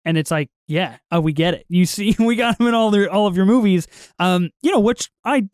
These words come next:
I do think is important to his filmography and who he is as an, as an artist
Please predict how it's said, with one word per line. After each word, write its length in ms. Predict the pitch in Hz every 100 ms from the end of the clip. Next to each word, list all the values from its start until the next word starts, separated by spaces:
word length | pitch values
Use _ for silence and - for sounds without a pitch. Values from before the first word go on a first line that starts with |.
| -
I 100 | 277
do 120 | 302
think 160 | 302 269
is 60 |
important 420 | 262 247 359 170
to 160 | - 196
his 160 | 190 208
filmography 480 | 214 220 277 247 202
and 100 | 175
who 140 | 196
he 200 | 185 185
is 200 | 214 226
as 200 | 170 156
an, 120 | 156 -
as 160 | 175 156
an 60 |
artist 520 | 151 220 240 190 -